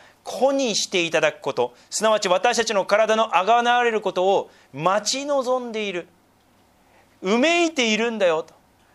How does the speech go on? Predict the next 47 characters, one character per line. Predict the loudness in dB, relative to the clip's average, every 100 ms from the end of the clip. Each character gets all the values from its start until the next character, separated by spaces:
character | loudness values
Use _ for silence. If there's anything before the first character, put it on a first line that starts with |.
| -4
で、 | 0
こ | 2
の | 4 4
同 | 2
じ | 0
パ | 2 2
ウ |
ロ | 4
は、 | 4 2 -4 -16 _ _ _ _ _ _ _ _ _ _ _ _
完 | 0 2 2 0
全 | 0 2
な | 2
も | 2
の | 4
が | 4
現 | 4 2
れ | 2
た | 0
ら、 | 0
つ | 0
ま | 0
り | 2
イ |
エ | 0
ス | 2
様 | 0 0
が |
来 | 2
ら | 2
れ | 2
た | 2
ら、 | 0
顔 | 0 0 2 2
と | 2 0
顔 | 2 2 4
を | 2 2
合 | 2
わ | 2
せ | 0
て | -2 -2
見 | 0 0
る | 0 0
こ | 0 0
と | 0
に | 2
な | 0
る。 | 0